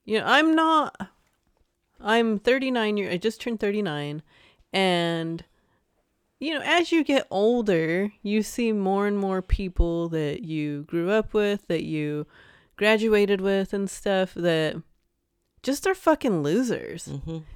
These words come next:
Speaker 1: And they never get their shit together, ever.
Speaker 2: Mm-hmm.
Speaker 1: And, like, you just start noticing it more and more. But then, like, even when they were, but when they were in high school and stuff,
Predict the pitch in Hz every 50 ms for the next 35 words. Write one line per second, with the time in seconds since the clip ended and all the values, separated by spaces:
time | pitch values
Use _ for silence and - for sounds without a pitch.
0 | - - - - 208 220 220 220 214 208 202 202 196 190 190 185 185 190 - _
1 | _ _ _ _ _ _ _ _ _ - 190 170 226 247 269 262 240 240 247 262
2 | 269 285 254 226 - 226 233 247 247 - 226 185 180 - - - 254 226 208 -
3 | - 170 156 175 185 208 214 180 156 - 131 127 - - 180 202 175 165 160 -
4 | - - - 117 110 107 - - 123 120 123 127 - _ _ _ - - 202 208
5 | 202 202 196 196 190 190 185 196 190 180 175 170 170 165 160 160 156 - - -
6 | - - _ _ _ _ _ _ _ _ _ _ - 208 214 247 226 254 294 269
7 | - - 277 262 226 208 208 214 220 226 233 - - 220 202 185 151 165 175 170
8 | 170 165 165 170 180 208 269 311 285 208 - 156 156 151 - 202 196 190 254 269
9 | 277 262 262 247 226 202 180 170 160 151 156 151 - - _ _ _ _ _ _
10 | _ _ _ _ _ _ _ _ _ _ _ _ _ _ _ _ _ - 233 254
11 | 294 262 285 294 277 269 254 240 233 226 220 214 220 220 220 220 208 214 190 190
12 | - 208 214 226 233 233 226 220 214 202 190 185 180 - 285 427 392 - - 208
13 | 196 180 180 - - - 185 180 180 - -